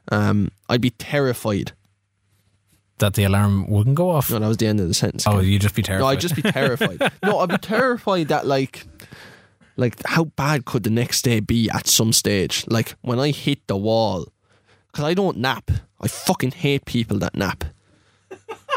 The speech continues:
Speaker 1: No, I do. No, you go to sleep. It's like, it's like snacking. Napping and snacking. I don't like it. You have designated times to eat.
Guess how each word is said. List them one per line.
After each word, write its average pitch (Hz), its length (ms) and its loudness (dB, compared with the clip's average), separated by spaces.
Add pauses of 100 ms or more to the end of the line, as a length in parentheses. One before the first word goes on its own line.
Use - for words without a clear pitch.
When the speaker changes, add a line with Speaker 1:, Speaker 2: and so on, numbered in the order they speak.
(680)
Speaker 1:
No, 214 120 0
I 226 160 2
do. 262 460 -2 (220)
No, 247 120 0
you 220 160 0
go 285 260 2
to 151 140 -2
sleep. 233 520 0 (120)
It's 185 160 -2
like, 220 160 0
it's 190 240 -2
like 277 340 -2
snacking. 190 720 0 (240)
Napping 247 560 0
and 170 140 0
snacking. 180 600 0
I 123 60 -4
don't 208 360 0
like 175 360 -2
it. 123 160 -2 (420)
You 147 120 -2
have 220 260 0
designated 233 600 0
times 208 340 2
to - 180 -2
eat. 294 300 0